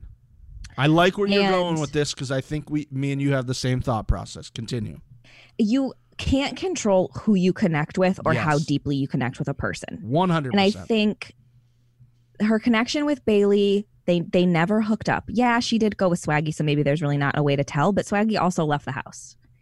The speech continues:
Speaker 2: and they never hooked up. I truly believe if she was single on the challenge, her and Nany would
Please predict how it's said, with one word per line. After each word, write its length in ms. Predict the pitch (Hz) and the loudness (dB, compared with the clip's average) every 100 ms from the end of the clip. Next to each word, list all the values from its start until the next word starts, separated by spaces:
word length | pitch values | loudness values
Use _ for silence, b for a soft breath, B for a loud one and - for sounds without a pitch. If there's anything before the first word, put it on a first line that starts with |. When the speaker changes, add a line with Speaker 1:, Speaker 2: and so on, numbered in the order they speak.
| _ - | _ 2
Speaker 2:
and 100 | 180 | 4
they 60 | 170 | 4
never 280 | 156 139 | 4 2
hooked 260 | 147 135 - | 0 -2 -6
up. 160 | - - - - b b b b - - _ - | -10 -10 -20 -20 b b b b -20 -20 _ -2
I 180 | 202 285 | 0 0
truly 300 | - 294 254 | -2 0 2
believe 320 | 185 175 175 | 2 2 2
if 100 | 160 | 0
she 160 | - 180 | 0 0
was 140 | 170 | 0
single 300 | - 156 175 | 0 -2 0
on 180 | 180 160 | 0 0
the 80 | 156 | -2
challenge, 640 | 151 147 190 220 - 233 - _ - | -2 0 0 0 -2 -10 -20 _ -10
her 200 | - 196 | 0 2
and 140 | 175 | 4
Nany 260 | 160 156 151 | 2 2 0
would 360 | 143 143 123 | 0 0 0